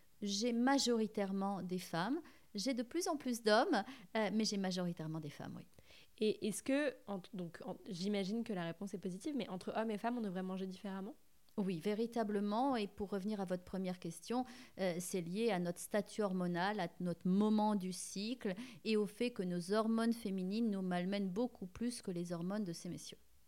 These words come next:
Speaker 2: D'accord. Et donc, dans l'alimentation, c'est vrai qu'on voit beaucoup de tendances, de, de nouvelles études qui nous disent qu'il faut manger comme ci, comme ça.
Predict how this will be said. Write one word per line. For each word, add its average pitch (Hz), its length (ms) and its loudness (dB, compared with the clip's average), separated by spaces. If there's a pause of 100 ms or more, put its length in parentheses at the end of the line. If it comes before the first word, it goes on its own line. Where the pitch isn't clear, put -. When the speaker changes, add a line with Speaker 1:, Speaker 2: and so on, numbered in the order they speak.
(100)
Speaker 2:
D'accord. 185 420 -2
Et - 100 -4
donc, 196 220 -2 (920)
dans 208 180 -2
l'alimentation, 196 640 -4
c'est 247 100 -6
vrai 214 140 -4
qu'on 220 120 -8
voit 175 160 -6
beaucoup 185 320 -6
de 196 140 -2
tendances, 202 640 -8
de, 175 120 -6 (320)
de 185 100 -2
nouvelles 180 380 -2
études 269 480 0
qui 226 120 -8
nous 185 100 -2
disent 180 140 -6
qu'il - 120 -14
faut 180 80 -8
manger 180 220 -8
comme 180 180 -10
ci, 240 220 -6
comme 196 180 -4
ça. 233 160 -4